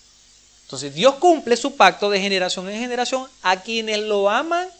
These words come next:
y obedecen. Y es bueno que vayamos pensando, ¿lo amo y lo obedezco?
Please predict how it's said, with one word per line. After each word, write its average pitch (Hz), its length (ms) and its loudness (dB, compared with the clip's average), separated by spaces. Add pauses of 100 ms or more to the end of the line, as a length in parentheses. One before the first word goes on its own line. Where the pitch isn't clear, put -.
(180)
y 190 160 -6
obedecen. 240 560 -4 (1120)
Y 180 80 2
es 202 60 6
bueno 269 180 0
que 277 80 2
vayamos 240 320 4
pensando, 214 440 -2
¿lo 175 240 4
amo 302 340 0
y 285 80 -6
lo 247 140 0
obedezco? 226 600 -2